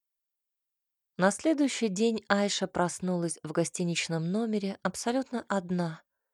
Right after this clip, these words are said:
и была несказанно рада, что её муж сдержал обещание.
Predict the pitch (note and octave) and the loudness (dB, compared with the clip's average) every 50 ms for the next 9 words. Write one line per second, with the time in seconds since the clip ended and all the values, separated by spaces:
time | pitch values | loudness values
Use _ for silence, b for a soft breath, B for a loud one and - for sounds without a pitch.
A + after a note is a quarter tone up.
0 | _ _ - F3 E3+ F#3+ A3 A#3+ A#3+ A#3 A#3 A3 - - A3+ A3 G3+ A#3 A#3 A#3 | _ _ 0 2 4 6 6 6 6 4 2 0 0 0 0 0 2 2 2 2
1 | A#3 A#3 A#3+ A#3 A3+ A3+ G#3+ F#3+ E3+ D3 D#3 - - - - - E3 E3 F3 E3+ | 2 2 2 2 4 4 2 2 2 0 -4 -6 -8 -8 -6 -4 -4 -2 -2 0
2 | F3+ F#3 F3+ F3 F3+ F#3+ G3+ G#3+ G3+ - - - E3+ E3 F3 F#3+ F#3+ F#3+ F#3 F3+ | 0 2 2 2 2 2 0 -2 -4 -6 -6 -6 -6 -4 -2 -2 -2 -2 -2 0
3 | F#3 F#3 E3 C#3+ - - - C#3+ C#3 C#3 - - - - D3+ D3 C#3+ C#3+ C#3+ - | 0 0 0 -2 -4 -6 -6 -6 -4 -4 -4 -4 -4 -4 -6 -8 -8 -10 -10 -10
4 | D#3+ - | -12 -14